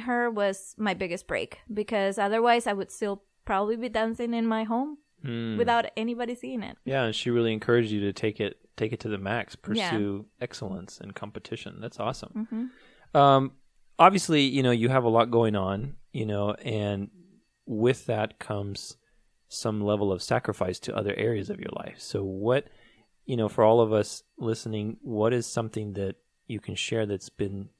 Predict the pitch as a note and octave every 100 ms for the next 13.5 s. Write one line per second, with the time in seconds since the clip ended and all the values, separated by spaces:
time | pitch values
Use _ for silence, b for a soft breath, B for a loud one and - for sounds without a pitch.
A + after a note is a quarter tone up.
0 | - - - A#2+ - - G3+ - - G#2
1 | E2+ E3+ F2 - A2 F#2 - - A#2 A#2+
2 | B2+ A#2+ A2+ B B - C#3 A2 A2+ G#2+
3 | - - G#2+ G2+ F2+ F#2 G2 - A3+ G#3+
4 | A3+ G#2 G2 - G2+ G2+ G2 G2+ G2+ F#2
5 | - G2 - - G2+ F#2+ F#2 - B B
6 | B G2 G2 G2 - - G#2+ G#2+ - F#2
7 | F2+ E2 E2+ - F#2+ G2+ - A#2 G2 G2
8 | A#2 G2 F2 A2+ - - F#2 F#2+ F2 A2
9 | G#2+ - - - A3 A3 G#3+ G#3+ A2+ A2
10 | G#2 G2+ G2 - - - A#2 A2 - A2
11 | G#2+ G2 G2 G#2 F#2 G#2 F#2+ F2+ E2+ G2
12 | F#2 F2 F#2+ F#2 G2+ A2+ A#2+ A#2+ G2+ -
13 | A2 G2 - A2 F#2+